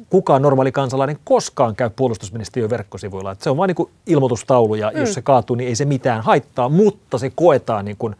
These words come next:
Speaker 1: tämmöisenä niinku häväistyksenä ja, ja, ja niinku tämmöisenä oikein niinku konkreettisena hyökkäyksenä. Paljon pahempia tuhoja toki voisi sitä aikaa saada tämmöisillä hyökkäyksillä, jossa, jossa murtaudutaan palveluihin sisään ja vaikka tosiaan tehdään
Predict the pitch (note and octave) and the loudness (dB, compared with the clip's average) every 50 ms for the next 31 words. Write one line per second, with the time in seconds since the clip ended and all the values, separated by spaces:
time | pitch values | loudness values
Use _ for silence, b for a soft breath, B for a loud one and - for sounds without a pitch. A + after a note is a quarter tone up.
0 | B B B B B B B B _ - B2 A2+ A2 G2 A2 A2 G#2 G2+ F#2+ G2 | B B B B B B B B _ -6 -6 -6 -6 -6 -8 -8 -8 -8 -10 -10
1 | G2+ - - E3 D3+ C#3+ B2+ A#2+ A2 - - A2+ G2 - - G#2 G2+ G2 G2+ G2 | -6 -2 2 4 4 6 4 2 0 -4 -10 -12 -10 -10 -10 -10 -10 -8 -8 -8
2 | F#2 F#2+ G2+ G2+ G2+ G2+ G2+ G#2 G#2+ G#2 G2+ G2+ G2+ G#2 G2+ - - _ _ - | -8 -8 -10 -8 -10 -10 -10 -10 -12 -12 -12 -12 -12 -12 -14 -14 -16 _ _ -12
3 | - A2 A2 F#2+ A2+ A2+ A2+ G#2+ - A2+ A2 A2+ G#2+ - A#2 A2+ - b b b | -12 -10 -10 -10 -8 -8 -8 -8 -8 -10 -10 -10 -10 -12 -12 -14 -14 b b b
4 | b b b b b _ - C3+ - - D3 D#3+ D#3+ - D#3 D3 B2 - A#2 - | b b b b b _ -14 -14 -12 -12 -14 -14 -8 -2 -2 0 0 -2 -6 -6
5 | A2+ D3+ D#3 F#3 A3+ C#3 - _ - G#2+ G2 G2 - - G#2 G#2 - - B B | -6 -4 0 2 2 2 0 _ -8 -8 -8 -8 -10 -12 -12 -12 -14 -16 B B
6 | B B B B B B B B - D3+ D3 C#3+ C3+ A#2 - G3 F3+ F#3 E3 - | B B B B B B B B 0 2 2 2 2 2 2 2 2 2 0 0
7 | D3 B2+ A2+ - A#2+ B2 C3 B2 - D3+ - C#3+ B2 B2 A#2+ - - D#3+ - F#3+ | 0 0 0 0 -2 0 0 0 -2 -2 -4 -2 -4 -4 -4 -4 -8 -8 -6 -6
8 | F#3+ - D#3+ D3+ - D3+ B2+ C#3+ C#3 C3+ - D3+ D3 C3+ A#2 C#3 C3+ A#2+ C3 B2+ | -6 -4 -6 -6 -4 -4 -6 -4 -6 -8 -6 -6 -6 -4 -4 -4 -4 -4 -6 -6
9 | - - C3 A#2 - - C3 B2+ B2+ B2+ A#2 - - - A#2+ A2+ C#3 B2 - - | -6 -8 -10 -10 -8 -8 -8 -6 -6 -8 -8 -10 -12 -14 -14 -12 -12 -12 -12 -12
10 | B2+ A#2 - D3+ C#3+ A#2 - - A#2+ A#2+ - - C3 B2 - D3 C#3+ C#3 C3 C3 | -14 -8 -6 -6 -6 -6 -6 -8 -8 -8 -6 -8 -8 -6 -2 -2 -2 0 -2 -2
11 | C3 A#2+ C#3 C#3 - F#3 D#3 - D#3+ D3 C3+ A#2 A2+ G2+ - F#3 - F#3 D#3+ F3+ | -4 -4 -6 -6 -6 -8 -6 -4 -4 -4 -4 -4 -6 -8 -8 -8 -10 -8 -8 -8
12 | E3 - E3 D3+ D#3+ D#3 | -8 -8 -6 -6 -6 -6